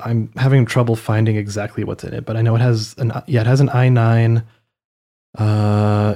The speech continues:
it does actually have a hot swappable G P U, so you can upgrade it. It comes with a pair of N V M E one terabyte S S Ds.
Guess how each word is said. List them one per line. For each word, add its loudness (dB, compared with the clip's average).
it 0
does 2
actually 2
have 4
a 0
hot 0
swappable 2
G 0
P -4
U, 2
so -2
you 2
can 0
upgrade -4
it. -6
It -2
comes 2
with 2
a -2
pair 4
of 6
N 4
V 6
M 6
E 6
one 4
terabyte 0
S -4
S -2
Ds. -4